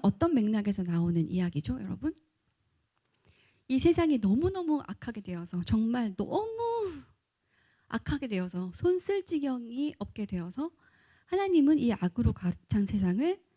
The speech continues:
물로, 홍수로 싹 밀어버려야 되겠다라고 작정하시고 노아에게 방주를 준비시키시잖아요. 그리고 그 안에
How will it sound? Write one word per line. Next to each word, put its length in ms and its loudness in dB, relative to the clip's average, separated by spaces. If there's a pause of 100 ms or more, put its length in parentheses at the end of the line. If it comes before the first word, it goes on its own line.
(380)
물로, 560 6 (120)
홍수로 580 4 (120)
싹 320 -6 (200)
밀어버려야 540 0
되겠다라고 640 -4
작정하시고 880 -2 (460)
노아에게 580 2
방주를 560 4
준비시키시잖아요. 1120 -2 (400)
그리고 260 -2
그 180 -4
안에 460 2